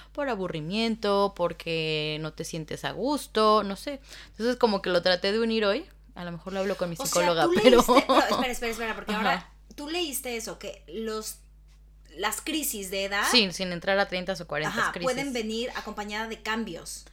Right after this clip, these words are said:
Speaker 1: Sí, y de cambios que no están a gritos, o sea, porque hay veces que tú dices,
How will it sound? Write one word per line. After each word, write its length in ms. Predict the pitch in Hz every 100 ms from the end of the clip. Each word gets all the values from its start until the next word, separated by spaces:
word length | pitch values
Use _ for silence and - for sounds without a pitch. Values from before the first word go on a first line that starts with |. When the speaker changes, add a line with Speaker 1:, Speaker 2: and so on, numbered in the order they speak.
| - - -
Speaker 1:
Sí, 300 | - - 180
y 60 | 147
de 140 | 180
cambios 420 | 175 190 208 254 -
que 120 | 196
no 120 | 185
están 300 | 196 214 214
a 80 | 190
gritos, 500 | 185 214 175 151 -
o 100 | 175
sea, 200 | 185 180
porque 200 | 170 185
hay 80 | 202
veces 200 | 220 240
que 120 | 196
tú 80 | 185
dices, 260 | 190 165